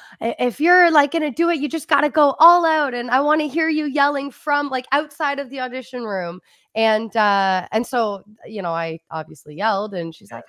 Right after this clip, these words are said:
Speaker 1: "I heard you, good job." And then I booked that. But the, and I think it's, I think the reason I remember that is because it was, like, you know, one of the first big auditions and, and, you know, something more memorable, I guess. Um, where Life with Derek,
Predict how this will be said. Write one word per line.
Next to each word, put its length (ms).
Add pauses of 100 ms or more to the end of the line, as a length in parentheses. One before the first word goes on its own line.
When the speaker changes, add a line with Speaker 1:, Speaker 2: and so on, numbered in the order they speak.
Speaker 1:
"I 60
heard 280
you, 100
good 180
job." 300
And 100
then 100
I 100
booked 300
that. 260
But 140 (260)
the, 140
and 100
I 100
think 220
it's, 220 (100)
I 100
think 200
the 80
reason 240
I 60
remember 340
that 300
is 120
because 380
it 140
was, 380
like, 220 (120)
you 120
know, 200
one 220
of 60
the 100
first 600 (1000)
big 320
auditions 800
and, 320
and, 420 (520)
you 140
know, 220
something 400
more 220
memorable, 840
I 120
guess. 460
Um, 340
where 120
Life 260
with 120
Derek, 380